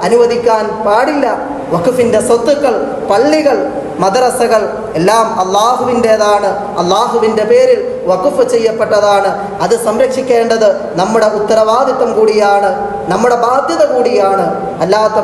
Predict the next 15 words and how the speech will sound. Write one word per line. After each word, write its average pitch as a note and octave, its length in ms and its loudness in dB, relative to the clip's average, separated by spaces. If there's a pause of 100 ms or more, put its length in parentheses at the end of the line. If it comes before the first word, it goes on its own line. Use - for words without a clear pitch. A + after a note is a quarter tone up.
പക്ഷം A3+ 300 2 (480)
റബ്ബിൻ്റെ A#3 360 0 (100)
കോടതിയിൽ, A#3+ 540 2 (640)
നാളെ A3 260 2
റബ്ബിൻ്റെ A#3 420 0
കോടതിയിൽ A3+ 400 0 (160)
സമാധാനം G#3+ 520 0
പറയേണ്ടി G#3 400 2
വരും. G3 200 2 (440)
ഇനിയും A3 260 2 (120)
ഉണർന്നില്ല B3+ 440 2 (240)
എങ്കിൽ G#3+ 220 0 (360)
ഇന്ന് A3 140 2 (100)
നമ്മൾ A3+ 260 0 (380)
ജുമാ A3 200 2